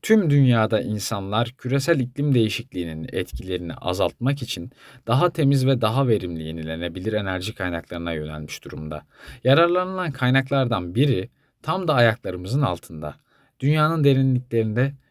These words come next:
jeotermal enerji adı verilen bu kaynağı verimli bir biçimde elektrik enerjisi üretmek ve yaşam alanlarımızın sıcaklığını değiştirmek için kullanıyoruz. Arkadaşlar, burada küresel iklim değişikliği,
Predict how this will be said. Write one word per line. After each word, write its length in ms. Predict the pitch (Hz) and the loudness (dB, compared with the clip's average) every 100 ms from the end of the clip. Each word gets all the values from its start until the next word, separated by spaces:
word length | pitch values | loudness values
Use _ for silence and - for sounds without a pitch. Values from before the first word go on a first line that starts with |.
| _ | _
jeotermal 760 | - 113 113 113 107 120 147 - | 0 2 2 0 2 2 2 0
enerji 420 | 104 104 98 107 | -4 -2 -2 0
adı 180 | 98 92 | -2 -2
verilen 380 | 87 80 78 82 | -4 -6 -8 -8
bu 60 | 117 | -2
kaynağı 520 | 127 101 82 78 80 | 0 0 -2 -6 -4
verimli 360 | 92 110 127 | -2 2 2
bir 160 | 143 - | 2 0
biçimde 300 | 92 90 101 | -6 -8 -8
elektrik 560 | - 104 104 - 123 110 | -8 -6 -6 -6 -6 -4
enerjisi 400 | 101 85 - - | -4 -6 -8 -6
üretmek 560 | 78 85 110 101 - | -4 -4 -4 -10 -8
ve 80 | 87 | -4
yaşam 320 | 82 82 117 | -4 0 0
alanlarımızın 720 | 156 127 110 107 98 95 90 87 | 2 2 0 -2 -4 -6 -8 -8
sıcaklığını 560 | - 92 85 92 85 | -8 -6 -6 -6 -6
değiştirmek 440 | 87 85 90 87 - | -4 -6 -8 -10 -8
için 200 | - 127 | -10 -10
kullanıyoruz. 680 | 82 80 80 - - - - _ _ _ _ _ _ _ _ _ _ - - _ - _ _ _ - | -12 -10 -8 -10 -10 -10 -14 _ _ _ _ _ _ _ _ _ _ -20 -20 _ -20 _ _ _ 0
Arkadaşlar, 600 | 190 202 165 - 87 113 | 2 4 4 2 -4 0
burada 280 | 175 156 - | 2 2 0
küresel 420 | 175 190 180 165 | -2 0 0 0
iklim 360 | 165 - 170 | -4 -6 0
değişikliği, 680 | 117 87 - - - 80 78 | 2 0 -2 -12 -12 -12 -12